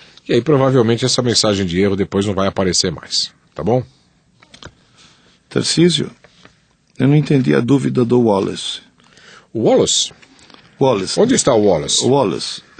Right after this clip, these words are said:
Speaker 2: <laughs> Onde está o Wallace?
Speaker 1: Achei.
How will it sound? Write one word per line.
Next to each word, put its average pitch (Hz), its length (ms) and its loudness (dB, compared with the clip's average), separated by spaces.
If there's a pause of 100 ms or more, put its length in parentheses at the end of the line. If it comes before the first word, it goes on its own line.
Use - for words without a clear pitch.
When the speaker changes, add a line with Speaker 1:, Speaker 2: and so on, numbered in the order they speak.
(140)
Speaker 2:
<laughs> - 420 0 (1160)
Onde 123 200 -2
está - 200 -6
o 80 60 -4
Wallace? 82 500 -6
Speaker 1:
Achei. 92 420 -4